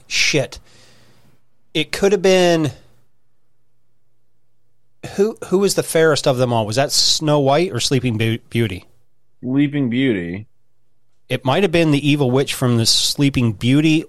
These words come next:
Speaker 1: or it could have been Ursula, or maybe that is who, who Ursula is, or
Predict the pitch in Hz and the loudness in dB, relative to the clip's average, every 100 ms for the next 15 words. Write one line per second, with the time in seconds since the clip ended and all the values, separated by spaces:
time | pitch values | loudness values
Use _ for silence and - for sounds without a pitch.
0 | - - 160 185 185 131 139 - 143 135 | -4 2 4 4 2 2 0 0 0 2
1 | 131 123 - - - 156 165 120 101 90 | 0 -2 -8 -8 0 2 2 0 -2 -4
2 | 98 - - - - - - - - - | -6 -16 -20 -20 -20 -20 -20 -20 -20 -20
3 | - - - 113 120 117 117 120 117 - | -20 -12 -4 -2 0 0 2 0 -2 -4
4 | 117 113 110 - - 110 - 107 - 101 | -2 -2 -2 -6 -6 -4 -4 -6 -6 -6
5 | 104 107 104 101 - 127 139 139 | -6 -6 -6 -6 -2 0 2 2